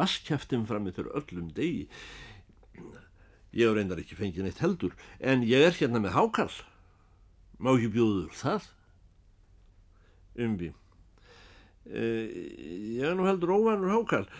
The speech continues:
Eh, hef heyrt að það sé ólíkt af honum,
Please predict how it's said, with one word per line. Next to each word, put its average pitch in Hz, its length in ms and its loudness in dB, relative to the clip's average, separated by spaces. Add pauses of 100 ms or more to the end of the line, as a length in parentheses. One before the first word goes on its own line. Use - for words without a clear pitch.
(200)
Eh, - 260 -4 (480)
hef 135 160 0
heyrt 220 320 0
að - 160 -4
það 113 140 2
sé 113 100 0
ólíkt 123 560 -2
af 82 80 -6
honum, 67 280 -12